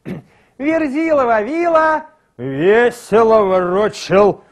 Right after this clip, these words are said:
вилами. Меняем интонацию.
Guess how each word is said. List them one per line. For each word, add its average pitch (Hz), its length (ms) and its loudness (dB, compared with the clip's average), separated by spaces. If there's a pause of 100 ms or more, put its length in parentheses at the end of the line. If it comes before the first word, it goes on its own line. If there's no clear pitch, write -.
(160)
вилами. 143 1040 -2 (1200)
Меняем 214 500 -4
интонацию. 185 680 -6